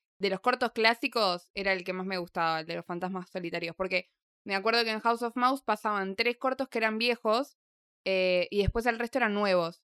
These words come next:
Estaba el de los fantasmas, eh, solitarios, estaba el de Donald, que se enfrentaba a un gorila, que estaba como con sus tres, eh, sobrinitos, y, eh, medio que los sobrinos se disfrazaban del gorila, pero también había un gorila, eh, tipo un gorila real.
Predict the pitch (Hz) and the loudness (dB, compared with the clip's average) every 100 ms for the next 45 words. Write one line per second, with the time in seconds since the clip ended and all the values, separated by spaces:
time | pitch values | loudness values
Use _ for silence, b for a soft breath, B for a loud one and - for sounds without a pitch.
0 | _ 190 - 190 180 180 190 202 214 240 | _ -8 0 2 4 2 -2 -2 0 2
1 | 262 262 - 226 220 226 233 262 294 320 | 4 2 -4 -2 -2 0 -4 0 0 2
2 | 330 320 196 220 208 196 190 190 202 247 | 0 -2 -4 2 4 4 2 0 2 2
3 | 254 262 277 294 _ _ _ - 208 214 | 4 2 0 -8 _ _ _ -2 0 0
4 | 196 190 190 190 214 233 190 190 226 226 | -4 -2 -2 2 6 6 6 4 2 2
5 | 220 214 247 214 202 240 226 - 214 214 | 4 4 0 4 6 6 0 -4 -2 -2
6 | 190 180 175 180 180 - 214 202 208 214 | -2 -6 -6 -8 -12 -10 0 2 2 -2
7 | - 202 185 185 - 214 202 196 202 214 | -14 -10 -8 -8 -4 0 0 0 0 0
8 | 208 226 240 262 _ _ _ - 208 208 | 2 2 2 0 _ _ _ -10 -6 -4
9 | 208 190 180 175 170 170 - 196 196 208 | -2 0 2 2 0 -2 -4 -2 2 2
10 | 185 180 180 180 180 202 196 190 175 185 | 2 -4 -2 -4 -2 -2 -2 -4 -4 -8
11 | 185 233 220 208 202 196 196 214 214 202 | 0 4 6 4 0 2 2 2 4 4
12 | 190 180 180 220 233 208 202 180 185 202 | 4 0 -2 2 2 2 0 0 -2 -2
13 | 190 185 180 180 170 151 180 175 170 175 | 2 2 2 0 -4 -8 -10 -8 -8 -6
14 | 175 180 185 190 175 175 185 | -4 -2 0 0 2 2 2